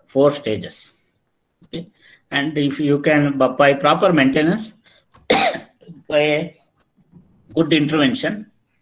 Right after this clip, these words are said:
you go for, uh, suppose the current situation is this,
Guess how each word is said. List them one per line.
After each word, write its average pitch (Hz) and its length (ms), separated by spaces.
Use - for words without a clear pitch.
you 139 140
go 156 200
for, 135 460
uh, 135 400
suppose 151 280
the 151 100
current 147 280
situation 165 500
is 127 160
this, 170 340